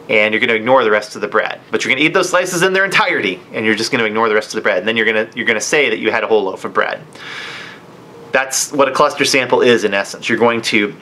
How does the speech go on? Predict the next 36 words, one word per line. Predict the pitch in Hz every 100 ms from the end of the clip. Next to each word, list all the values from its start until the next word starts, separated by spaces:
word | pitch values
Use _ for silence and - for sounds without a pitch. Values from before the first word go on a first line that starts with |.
| - -
take | 143
your | 165
population, | 160 160 165 131 131 127
you're | 120
gonna | 98
split | - - 147 151
it | 139
into | 127 98
a |
bunch | 95 135 156
of | -
pieces, | 151 135 110 104 - - - - -
and | 123 110
then | 110 107 104
you're | - 117
going | 117 120 117
to, | 113 - 113 110 107
uh, | - 98 95
and, | 117 120
and | 120
those | 117
pieces | 147 143 127
are | 113
gonna | 110
be | 101
groups | 101 127 135 -
of, | 107 123
of, | 123 107 101
of | - 107 -
people | 135 127 113
that | 104 -
are | 110 101 -
in | 120
your | 127
sample | 123 120 107
frame. | 104 95 92 104